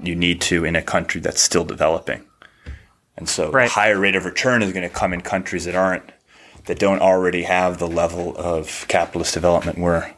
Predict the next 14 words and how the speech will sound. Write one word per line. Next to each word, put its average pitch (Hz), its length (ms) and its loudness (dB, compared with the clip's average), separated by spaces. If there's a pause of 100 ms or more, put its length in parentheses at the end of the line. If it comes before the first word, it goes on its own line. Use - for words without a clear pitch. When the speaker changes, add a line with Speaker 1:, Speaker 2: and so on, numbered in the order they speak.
Speaker 1:
we 87 140 2
already, 80 260 -2 (120)
we've 87 160 4
already 85 260 4
attained. - 520 -4 (1160)
Speaker 2:
Well, 135 100 4
short 185 340 6
of 151 180 4
a, 127 380 4 (220)
a 117 300 0 (100)
socialist 139 520 0
revolution 120 760 2
that 107 200 2
would, 107 440 4